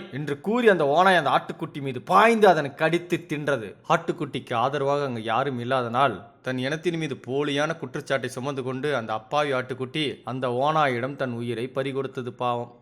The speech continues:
வலியோர்கள் ஆதரவற்ற ஒரு எளியோரை அழிக்க நினைத்துவிட்டால் முதலில் அவர் மேல் வீண் பழிகளை சுமத்தி குற்றவாளியை போல நிற்க வைத்து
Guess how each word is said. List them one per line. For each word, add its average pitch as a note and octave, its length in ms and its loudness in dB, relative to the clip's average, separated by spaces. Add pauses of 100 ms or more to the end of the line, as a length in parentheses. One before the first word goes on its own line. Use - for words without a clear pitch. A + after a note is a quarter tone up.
(140)
வலியோர்கள் C#3 640 4 (320)
ஆதரவற்ற G3+ 600 2
ஒரு F#3 180 4
எளியோரை F3 420 2
அழிக்க D#3+ 320 0
நினைத்துவிட்டால் C#3 760 -4 (100)
முதலில் G3 440 4
அவர் F3+ 220 8
மேல் E3+ 220 4
வீண் F#3+ 280 0
பழிகளை E3 380 2
சுமத்தி C#3+ 480 -4 (140)
குற்றவாளியை F3+ 720 6
போல E3 200 8
நிற்க E3 300 2
வைத்து C3+ 400 0